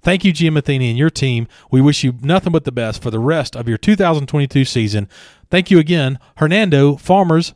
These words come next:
Market. Are you a hardworking and motivated individual looking for a full-time or part-time career in commercial insurance?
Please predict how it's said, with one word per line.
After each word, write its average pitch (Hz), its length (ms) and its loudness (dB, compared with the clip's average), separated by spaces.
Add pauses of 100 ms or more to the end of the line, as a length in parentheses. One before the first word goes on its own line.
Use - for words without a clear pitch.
Market. 156 460 -2 (540)
Are 147 80 4
you 202 180 8
a 135 40 4
hardworking 180 600 2
and 120 140 -2
motivated 165 420 2
individual 135 720 -2 (200)
looking 139 360 0
for 123 200 -4
a 101 60 -4
full-time 180 720 0
or - 100 2
part-time 156 540 -2
career 139 480 0 (240)
in 151 80 -4
commercial 151 540 0
insurance? 139 560 -2